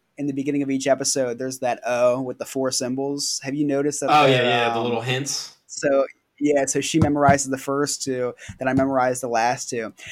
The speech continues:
Speaker 1: But it's very anticlimactic sometimes because there'll be four things, right? Uh, a horse, an explosion, a waffle, and a dolphin, right? So the horse is like, wow, it's like this really crazy thing that happened, right?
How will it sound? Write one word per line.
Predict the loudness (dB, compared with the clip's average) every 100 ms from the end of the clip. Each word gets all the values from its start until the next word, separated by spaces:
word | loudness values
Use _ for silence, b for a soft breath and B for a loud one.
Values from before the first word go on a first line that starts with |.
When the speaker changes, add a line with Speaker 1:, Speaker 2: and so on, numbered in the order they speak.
| B B
Speaker 1:
But | 0
it's | 0 4
very | 6 6
anticlimactic | 2 0 0 0 -2 0 -2 -4
sometimes | -4 -2 0 0 -2 -4 -6 B B -8
because | -2 0 0 -2
there'll | -4 -6
be | -6
four | -2 0 0
things, | -2 -2 -6 -12 -14 -8
right? | -6 -8 -10 -16 -8
Uh, | -4 -2 -2 -4
a |
horse, | -6 -4 -4 -6 -8 -10 -10 -10
an | 0
explosion, | 0 0 -8 -8 -8 -10 -14 -12 -12 -14 -14 -10
a | -10 -8
waffle, | -2 -2 -4 -10 -14 -10 -10 -12 -14
and | -12 -10 -10 -10 -12 -10
a | -8 -8 -10 -14 _
dolphin, | -10 -10 -14 -18 _ _ _
right? | -10 -10 -12 B B B -8
So | -4 2 2
the | 0 -4
horse | -2 0 0 -4 -8
is | -8
like, | -4 -4 -6 -6
wow, | 0 4 4 2
it's | -4
like | -6 -8
this | -12
really | -8 -6 -4 -4
crazy | -4 -6 -6
thing | -8 -8
that | -4
happened, | -4 -4 -8 -12
right? | -8 -4 -4